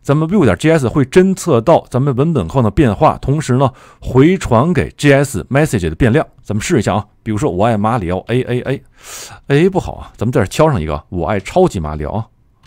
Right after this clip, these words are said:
超级。好，大家看，message 呢会动态的绑定回咱们的这个，不是，不是 message 啊，是咱们view J S呢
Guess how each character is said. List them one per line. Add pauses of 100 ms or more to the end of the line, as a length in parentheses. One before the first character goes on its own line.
(3250)
超
级。 (760)
好， (920)
大
家
看， (220)
message
呢
会
动
态
的 (160)
绑
定
回 (160)
咱
们
的
这
个，
不
是，
不
是
message
啊， (200)
是
咱
们
view
J
S
呢